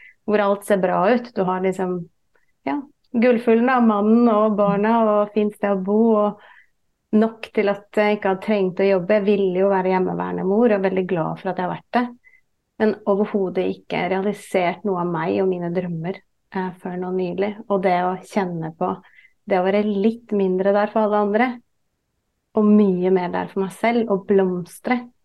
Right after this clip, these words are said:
det har vært, eh, ja, jeg må si jeg <laughs> anbefaler det veldig.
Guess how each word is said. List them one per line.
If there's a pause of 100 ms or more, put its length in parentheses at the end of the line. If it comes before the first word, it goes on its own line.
(180)
det
har
vært,
eh, (140)
ja,
jeg
må
si
jeg
<laughs>
anbefaler
det
veldig.